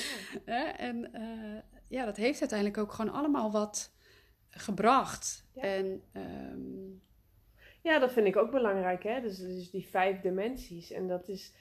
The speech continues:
Speaker 2: weet je, waar mensen zeggen, "Ja, het kan niet." Je hebt vijf ingangen. In de reguliere zorg heb je dat niet.
Speaker 1: Nee.
Speaker 2: En,
Speaker 1: Nee.
Speaker 2: en ik doe het niet allemaal zelf,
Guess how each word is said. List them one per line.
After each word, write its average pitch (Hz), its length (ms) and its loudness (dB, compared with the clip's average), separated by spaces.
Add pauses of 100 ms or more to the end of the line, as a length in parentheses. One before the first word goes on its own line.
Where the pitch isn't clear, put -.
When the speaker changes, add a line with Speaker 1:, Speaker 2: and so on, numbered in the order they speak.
(340)
Speaker 2:
weet 190 140 -14
je, 202 100 -4
waar 196 160 0
mensen 190 300 -2
zeggen, 185 260 -6
"Ja, 180 60 -4
het - 80 -20
kan 226 280 0
niet." 190 220 -4
Je 190 100 0
hebt 196 240 -6
vijf 226 480 2
ingangen. 175 500 -4
In 180 80 -4
de 190 60 -2
reguliere 202 580 -2
zorg 190 260 -6
heb 233 160 -10
je 226 60 -6
dat 165 180 -12
niet. 165 200 -14
Speaker 1:
Nee. 202 340 4 (420)
Speaker 2:
En, 208 140 -2
Speaker 1:
Nee. 196 160 0
Speaker 2:
en 202 380 -2
ik 185 140 -6
doe 202 120 0
het 180 120 -6
niet 180 140 -2
allemaal 175 220 0
zelf, 240 460 0